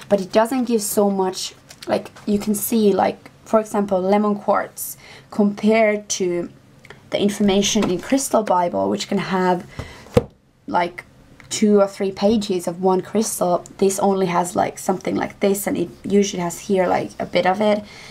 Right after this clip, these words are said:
and it usually get, gives, like, historical information about that crystal or something like that, and it does give some, like, emotional healing and physical benefits,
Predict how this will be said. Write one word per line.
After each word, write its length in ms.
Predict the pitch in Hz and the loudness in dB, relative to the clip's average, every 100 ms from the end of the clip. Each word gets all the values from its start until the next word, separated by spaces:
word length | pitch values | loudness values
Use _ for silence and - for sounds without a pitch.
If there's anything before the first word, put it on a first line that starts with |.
| - - - | -20 -14 -4
and 320 | 185 185 180 - - - | 0 0 -2 -8 -20 -10
it 120 | - 185 | -4 2
usually 340 | 208 220 220 | 4 4 2
get, 300 | 208 214 - - | 0 -2 -4 -6
gives, 260 | - 196 - | -2 0 0
like, 160 | 202 | -2
historical 760 | - 208 202 - 196 202 196 190 | -2 -2 -2 0 2 2 0 -6
information 680 | - 185 - 180 175 - 185 | -6 -6 -4 -2 -2 -2 -2
about 300 | - - - | 0 -2 -4
that 160 | - | -10
crystal 560 | - - - - - - | -8 -8 -6 -2 -2 0
or 60 | |
something 340 | 196 202 196 190 | -2 -4 -2 -2
like 220 | 180 175 | -2 -2
that, 240 | 190 185 | 0 0
and 120 | 185 185 | 0 -6
it 120 | 202 | -2
does 240 | 233 269 | 0 0
give 180 | - 208 | -2 -4
some, 400 | - - 202 202 | -4 0 2 2
like, 320 | 185 - - | -2 -6 -8
emotional 460 | 202 180 185 - 180 | -6 -4 -6 -6 -4
healing 440 | 180 180 175 175 | -4 -4 -4 -4
and 120 | 190 | -6
physical 400 | 170 196 202 190 | -4 -2 0 -2
benefits, 720 | 180 185 202 208 - - - | 0 2 2 0 -4 -8 -12